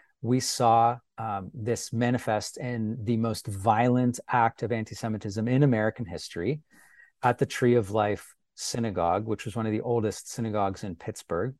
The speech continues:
And what happened at the Tree of Life is, um, is I personally felt, and our city personally felt, that we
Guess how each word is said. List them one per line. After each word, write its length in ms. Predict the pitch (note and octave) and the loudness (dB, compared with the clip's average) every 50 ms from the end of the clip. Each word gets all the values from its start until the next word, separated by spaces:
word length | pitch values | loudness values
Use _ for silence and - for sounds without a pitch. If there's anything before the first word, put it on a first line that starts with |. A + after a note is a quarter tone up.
| _ _ _ _ _ _ _ _ _ _ _ _ _ _ _ _ _ | _ _ _ _ _ _ _ _ _ _ _ _ _ _ _ _ _
And 200 | - B2+ B2 B2 | -2 0 0 2
what 100 | B2 A#2+ | 0 0
happened 320 | G#2 B2 B2 - C#3+ B2 A#2 | 2 2 2 2 4 2 0
at 80 | A#2 | 0
the 60 | - - | -2 -8
Tree 240 | - - A#2+ G#2+ | -4 -2 0 0
of 100 | G#2 F#2 | 0 0
Life 380 | G#2 A#2+ C3 C3 A2+ - - - _ _ _ _ _ _ _ _ _ _ _ _ _ _ | 2 4 4 4 4 2 0 -8 _ _ _ _ _ _ _ _ _ _ _ _ _ _
is, 520 | B2 A2+ A2+ A2 G#2 G2+ F#2+ - - - - | -2 0 0 0 -2 -4 -4 -6 -8 -8 -6
um, 380 | G#2+ A2 G#2 F#2 F2+ F2 F2 - _ _ _ _ _ _ _ _ _ _ | -4 -2 -2 -2 -4 -6 -10 -14 _ _ _ _ _ _ _ _ _ _
is 200 | - A#2+ A2+ - - - - | -4 -2 -2 -2 -6 0 2
I 500 | C3+ C3 C3 C3 B2+ B2+ B2 A#2 A2+ - _ _ _ _ _ _ _ _ _ _ _ _ _ - | 4 6 6 6 6 6 4 4 2 0 _ _ _ _ _ _ _ _ _ _ _ _ _ 6
personally 460 | - D3+ D3 - - D3+ C3 A#2+ A2 | 6 8 8 6 4 2 2 2 0
felt, 340 | - - A2 G#2 G#2 A2+ - | 0 2 4 6 6 4 4
and 160 | - A#2 A2 A2+ | 0 -2 -2 -2
our 280 | B2 - A#2+ A2+ G#2 | 0 0 0 0 0
city 420 | - - - - - D#3 D#3+ D3+ B2 | -2 -4 0 6 8 8 10 8 6
personally 480 | - - A#2 G#2+ - - A#2 G#2 G#2 | 4 2 -2 -2 -2 -4 -6 -6 -6
felt, 380 | F#2+ - - G2+ G2 G2 - - | -6 -4 -2 0 0 0 0 -2
that 180 | G2+ G2 G2 | -4 -4 -4
we 480 | G#2+ G#2 A2 A2+ A#2 A#2 A2+ A2 G2+ | -6 -4 -2 0 0 2 0 0 -2